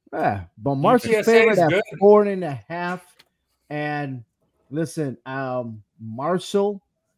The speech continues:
Speaker 1: in that conference, they got, their defense is outstanding. They only given up an average of nineteen points. Uh, they're scoring a lot.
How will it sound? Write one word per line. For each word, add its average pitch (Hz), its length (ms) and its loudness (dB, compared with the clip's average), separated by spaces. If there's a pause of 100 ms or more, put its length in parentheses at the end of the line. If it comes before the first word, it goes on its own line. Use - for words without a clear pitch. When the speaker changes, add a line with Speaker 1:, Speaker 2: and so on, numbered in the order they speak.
(1300)
Speaker 1:
in 214 200 2
that 214 200 2
conference, 226 600 -2
they 170 120 0
got, 180 300 0 (200)
their 160 200 2
defense 175 500 0
is 139 240 -2
outstanding. 151 720 -4
They 117 80 -8
only 135 300 -6
given 131 320 -6
up 131 220 -6 (100)
an 113 180 -8 (100)
average 135 420 -4
of 101 120 -10
nineteen 127 460 -6
points. 143 760 -4
Uh, 104 180 -6
they're 117 180 -6
scoring 135 400 -4
a 98 60 -4
lot. 123 400 -6